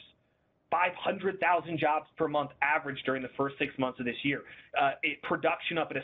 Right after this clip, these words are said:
six percent annualized rate. The, the, the income numbers were one area where they might have looked, because in, the income numbers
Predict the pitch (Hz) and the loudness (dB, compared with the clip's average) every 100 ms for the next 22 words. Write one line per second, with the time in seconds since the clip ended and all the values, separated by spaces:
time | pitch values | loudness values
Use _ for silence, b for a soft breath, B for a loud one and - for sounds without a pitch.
0 | - - 180 - - 147 - 165 151 143 | -4 -4 -4 -8 -4 -2 0 -2 -2 -2
1 | 151 151 143 135 131 135 156 139 B B | -2 -2 -2 -2 -4 -4 -2 -2 B B
2 | B 156 156 147 160 151 135 147 - 180 | B -2 0 -2 -2 -2 -2 -2 0 0
3 | 220 214 175 165 147 139 143 139 B B | 0 -2 -2 0 -2 -2 -4 -6 B B
4 | 160 185 160 175 240 285 269 220 208 175 | 0 0 0 2 4 4 4 2 0 0
5 | 175 202 196 180 180 165 175 196 196 190 | -2 0 -2 -2 -4 -2 0 0 0 -2
6 | 147 131 135 - 165 175 - 196 208 147 | 0 -2 -2 -6 -4 -4 -2 -2 -2 -4
7 | 151 165 196 220 208 196 180 165 160 | -4 -2 -2 0 -2 -2 -2 -2 -4